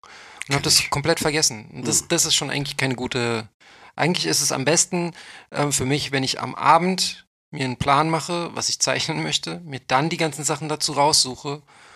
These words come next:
Speaker 1: und dann am nächsten Tag sage, okay, ich schau mal, was bei rauskommt.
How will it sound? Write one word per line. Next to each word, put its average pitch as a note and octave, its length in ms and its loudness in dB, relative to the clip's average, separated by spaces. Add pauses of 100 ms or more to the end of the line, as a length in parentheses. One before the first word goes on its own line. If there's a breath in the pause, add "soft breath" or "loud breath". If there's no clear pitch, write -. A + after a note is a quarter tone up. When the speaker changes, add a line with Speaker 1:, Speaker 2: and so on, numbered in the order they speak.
(320 loud breath)
Speaker 1:
und C3 160 -2
dann E3+ 160 8
am E3 120 2
nächsten D#3+ 280 2
Tag D3+ 160 -2
sage, C#3+ 240 0
okay, B2 200 -4
ich A#2 120 0
schau D3+ 200 6
mal, D#3+ 120 8
was D3 140 2
bei C#3 100 -2
rauskommt. D#3 580 2